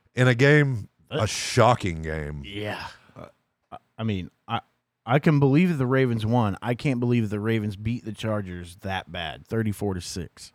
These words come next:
Speaker 2: I
Speaker 1: That,
Speaker 2: mean,
Speaker 1: that was the shocking thing to me. I thought this was gonna be a really good game. Um,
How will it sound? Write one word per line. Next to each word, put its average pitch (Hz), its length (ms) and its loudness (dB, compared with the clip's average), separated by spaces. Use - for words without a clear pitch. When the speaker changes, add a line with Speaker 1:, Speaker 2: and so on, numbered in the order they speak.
Speaker 2:
I - 60 -2
Speaker 1:
That, 120 180 6
Speaker 2:
mean, 80 200 -12
Speaker 1:
that 123 180 4
was 113 140 2
the 120 80 4
shocking 95 380 2
thing 85 160 -4
to 78 60 -6
me. 76 320 -8
I 135 140 2
thought 143 280 2
this 120 200 0
was 98 140 -2
gonna 95 160 0
be 92 140 0
a 82 80 2
really 92 420 0
good 85 200 -4
game. 76 440 -8
Um, 78 680 -6